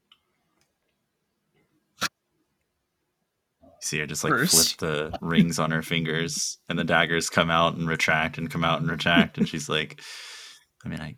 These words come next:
Speaker 1: I can't just sit still."
Speaker 2: I understand that, but get better first. Don't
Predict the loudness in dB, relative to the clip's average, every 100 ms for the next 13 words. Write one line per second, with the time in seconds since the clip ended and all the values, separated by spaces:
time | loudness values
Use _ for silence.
0 | -16 -12 -6 -6 -6 -8 -6 -6 -6 -4
1 | -4 -6 -14 -16 -20 -20 _ _ _ _
2 | _ _ _ _ _ _ _ _ _ -8
3 | -4 -2 -2 -4 -4 -6 -10 -12 -14 _
4 | _ _ _ _ _ _ _ _ _ -14
5 | -14 -20 _ _ _ _ _ _ _ _
6 | -8 -6 -4 -4 -6 -4 -4 -4 -8 -18
7 | _ -20 _ _ _ -8 -8 -8